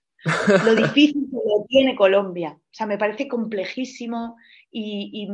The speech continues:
Speaker 1: y, y me fijo y digo, "Jolín, es que en el número dieciséis la portada era Ingrid Betancourt, que es una tía a la que, eh,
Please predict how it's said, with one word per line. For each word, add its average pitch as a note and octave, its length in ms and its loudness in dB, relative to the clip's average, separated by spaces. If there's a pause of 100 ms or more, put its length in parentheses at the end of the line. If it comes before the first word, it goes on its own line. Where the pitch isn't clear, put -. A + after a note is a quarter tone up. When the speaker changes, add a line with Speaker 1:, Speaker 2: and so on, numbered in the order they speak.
Speaker 1:
y, G#3+ 80 -8
y F#3 40 -6
me F#3+ 140 -4
fijo D#4 380 0
y C#4+ 60 0
digo, F#3+ 400 0 (260)
"Jolín, A#3+ 180 -2
es A#3+ 100 -6
que B3 80 -4
en A#3 60 -2
el A3+ 120 0
número C#4+ 280 2
dieciséis C4+ 520 -2
la G#3 160 2
portada G#3 440 2
era D4 180 2
Ingrid F#3+ 320 -6
Betancourt, F#3 640 -4
que - 100 -10
es G3+ 100 -14
una A#3 200 -6
tía D4 260 -4 (160)
a G3 100 -4
la F3+ 200 -6
que, F3+ 320 -4 (460)
eh, F#3 640 -2